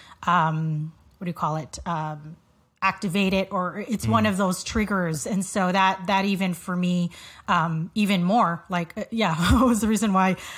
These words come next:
Speaker 1: I would like to, to try and stay on this for, for good. Um, what else was I gonna say?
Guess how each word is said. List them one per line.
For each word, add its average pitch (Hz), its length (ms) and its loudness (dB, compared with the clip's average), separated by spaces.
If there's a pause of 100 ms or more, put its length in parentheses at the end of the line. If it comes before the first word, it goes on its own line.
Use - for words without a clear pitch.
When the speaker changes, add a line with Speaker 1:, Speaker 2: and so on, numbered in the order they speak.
(160)
Speaker 1:
I 180 360 2
would 175 200 -4
like 180 220 -2
to, 175 320 -2
to 175 160 -6 (100)
try 190 220 0
and 170 100 -2
stay 202 240 -2
on 190 160 2
this 175 240 -2
for, 165 400 -6
for - 160 -8
good. 190 480 0 (460)
Um, 175 680 2 (400)
what 196 120 -8
else 196 220 -6
was 175 120 -8
I 180 100 -2
gonna 175 200 -6
say? 170 480 -6